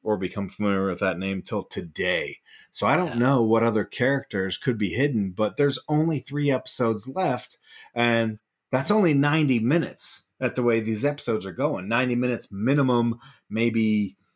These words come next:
Speaker 1: uh, a hundred and twenty minutes max.
Speaker 2: Yeah.
Speaker 1: So there's a lot to cover, and there's a couple big bad guys out,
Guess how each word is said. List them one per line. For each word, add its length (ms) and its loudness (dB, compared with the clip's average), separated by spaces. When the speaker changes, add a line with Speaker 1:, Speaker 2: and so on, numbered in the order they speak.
Speaker 1:
uh, 640 -4
a 80 -4
hundred 540 2
and 120 -6
twenty 300 -2
minutes 340 -2
max. 680 -6
Speaker 2:
Yeah. 300 -8
Speaker 1:
So 260 2
there's 280 2
a 60 2
lot 360 2
to 80 -6
cover, 560 -2
and 160 0
there's 180 2
a 60 -4
couple 280 -2
big 300 -2
bad 320 0
guys 380 -2
out, 400 -2